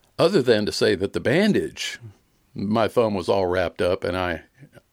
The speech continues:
I was having a great deal of difficulty playing the bass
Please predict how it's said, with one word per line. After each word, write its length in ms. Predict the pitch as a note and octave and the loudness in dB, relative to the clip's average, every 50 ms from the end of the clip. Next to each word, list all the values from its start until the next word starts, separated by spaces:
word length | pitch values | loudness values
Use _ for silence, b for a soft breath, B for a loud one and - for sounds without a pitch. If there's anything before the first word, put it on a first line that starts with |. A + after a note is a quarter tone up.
| _ _ _ _ _ - | _ _ _ _ _ -10
I 180 | - G2+ - F#2 | -8 -8 -8 -8
was 200 | - F2+ F2+ - | -10 -10 -8 -4
having 260 | - G2+ F2+ F2 E2+ | -2 -2 -2 -4 -8
a 60 | E2 E2 F#2+ F#2+ _ _ _ _ | -12 -14 -16 -20 _ _ _ _
great 280 | - B2+ B2 A2 - - | -2 0 0 0 0 -2
deal 200 | G#2+ A2 G2 G2 | -4 -4 -2 -2
of 60 | F2+ | -2
difficulty 460 | F#2 G#2 - G#2 F2+ F#2+ F#2 - F#2+ | -2 -2 -2 -2 -4 -4 -4 -4 -4
playing 360 | F2 - A2+ A2 G#2+ G#2 G2+ | -4 -2 -2 0 0 0 -2
the 60 | F2 F2+ | -4 -2
bass 560 | G2+ B2+ C#3 B2 A2+ B2 - - - - | -2 0 0 0 -2 -2 -4 -4 -4 -6